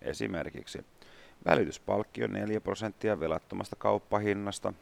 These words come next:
vähimmäispalkkio kolmetuhatta euroa. Jos välitysliike perii palkkion lisäksi korvauksen,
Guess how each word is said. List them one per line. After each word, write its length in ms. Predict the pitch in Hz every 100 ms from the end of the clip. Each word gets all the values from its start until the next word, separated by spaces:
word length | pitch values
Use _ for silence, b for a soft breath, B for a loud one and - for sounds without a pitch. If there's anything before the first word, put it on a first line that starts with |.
| -
vähimmäispalkkio 920 | - 76 80 117 - 92 85 - 78 -
kolmetuhatta 920 | 69 76 85 - 71 80 82 - - -
euroa. 560 | 50 50 - 85 78 - - - _ _ - - _ _ _ _ - - - - B B B B B B
Jos 180 | 101 92
välitysliike 640 | 104 139 160 - 90 90 95
perii 340 | - 90 101
palkkion 520 | - 65 62 - 98
lisäksi 360 | 98 110 110 -
korvauksen, 680 | - 69 69 85 87 - 107